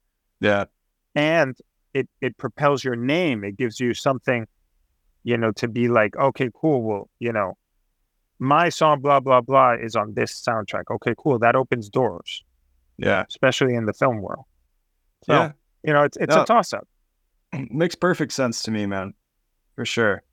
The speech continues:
Speaker 1: You know, and
Speaker 2: Yeah.
Speaker 1: yeah, like we, like I said, it's not always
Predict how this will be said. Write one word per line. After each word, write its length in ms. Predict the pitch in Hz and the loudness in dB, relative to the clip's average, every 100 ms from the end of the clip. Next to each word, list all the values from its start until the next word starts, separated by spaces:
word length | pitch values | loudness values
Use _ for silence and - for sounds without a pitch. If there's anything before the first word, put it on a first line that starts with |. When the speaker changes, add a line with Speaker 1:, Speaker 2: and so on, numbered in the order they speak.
| _ | _
Speaker 1:
You 160 | 117 110 | -2 0
know, 220 | 107 104 | 2 2
and 320 | 104 104 - - _ _ - | 0 -6 -12 -18 _ _ -10
Speaker 2:
Yeah. 180 | - | -6
Speaker 1:
yeah, 280 | 131 120 90 92 | 2 2 2 0
like 240 | 113 113 - | -2 -2 -2
we, 140 | 107 | -2
like 160 | 98 101 | 0 0
I 80 | |
said, 220 | 98 113 87 | -2 -2 -2
it's 120 | - | -2
not 100 | 104 | 0
always 520 | 104 98 95 - - | 0 0 -4 -8 -16